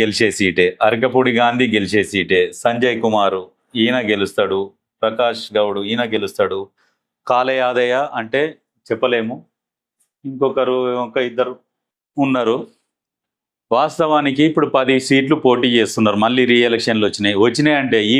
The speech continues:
పది సీట్లల్లా ఆరు నుంచి ఏడు సీట్లు కాంగ్రెస్ ఎట్లయినా కైవసం చేసుకుంటది. ఆరు నుంచి ఏడు సీట్లు కైవసం చేసుకున్నాక పోతే ఒక మూడు సీట్లు పోతాయేమో.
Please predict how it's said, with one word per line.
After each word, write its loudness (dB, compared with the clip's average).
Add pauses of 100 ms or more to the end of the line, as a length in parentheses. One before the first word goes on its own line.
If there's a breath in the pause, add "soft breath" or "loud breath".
పది 2
సీట్లల్లా 2 (1000)
ఆరు 4
నుంచి 0
ఏడు 4
సీట్లు 0
కాంగ్రెస్ 0
ఎట్లయినా 0
కైవసం -2
చేసుకుంటది. -2 (1000)
ఆరు 4
నుంచి 0
ఏడు 4
సీట్లు 2
కైవసం 0
చేసుకున్నాక 0 (320)
పోతే 2
ఒక 0
మూడు 0
సీట్లు -4
పోతాయేమో. 0